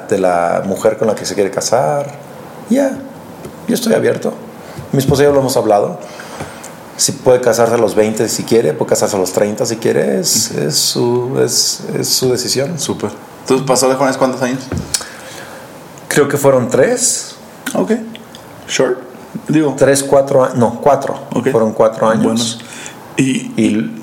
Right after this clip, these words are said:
Speaker 2: y luego ti-, toman la
Speaker 1: Y no, y luego fueron dos años. Antes todavía se usaba el título copastor.
Speaker 2: Ok.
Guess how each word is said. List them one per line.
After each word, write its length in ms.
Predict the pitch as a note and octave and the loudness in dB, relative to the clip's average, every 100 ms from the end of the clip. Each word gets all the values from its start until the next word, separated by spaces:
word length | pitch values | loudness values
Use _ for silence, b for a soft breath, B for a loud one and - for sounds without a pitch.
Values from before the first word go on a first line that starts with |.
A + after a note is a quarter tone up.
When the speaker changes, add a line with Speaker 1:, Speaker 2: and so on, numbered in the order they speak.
| - | -2
Speaker 2:
y 100 | C3+ | 0
luego 320 | A#2+ B2 A#2+ A#2 | 4 4 4 2
ti-, 120 | B2 | -2
toman 480 | A#2 A#2+ A#2 A2+ A2 | 2 4 4 4 2
la 400 | F#2+ E2 - - - | 2 0 -4 -4 2
Speaker 1:
Y 60 | B2+ | 4
no, 300 | A#2+ A#2+ - | 4 0 0
y 80 | A#2 | 4
luego 260 | A2+ A#2 | 6 4
fueron 400 | A#2 B2+ A2+ A2+ | 4 4 4 4
dos 280 | A2+ A#2+ A#2 | 4 4 4
años. 420 | A#2+ B2 B2 - - - | 2 4 2 0 -10 0
Antes 420 | A#2+ C3+ D3+ C#3 | 2 2 0 2
todavía 300 | - B2 B2 | 4 4 4
se 100 | - | 2
usaba 340 | - A2+ A2 A#2 | 2 4 4 2
el 200 | A2+ A2+ | 0 -2
título 420 | A2 A2 A2 - | 0 2 2 0
copastor. 560 | G2+ - F2 - G2 - - - - - | -4 -2 -6 -2 -2 -4 -12 -20 -20 -16
Speaker 2:
Ok. 80 | - | -8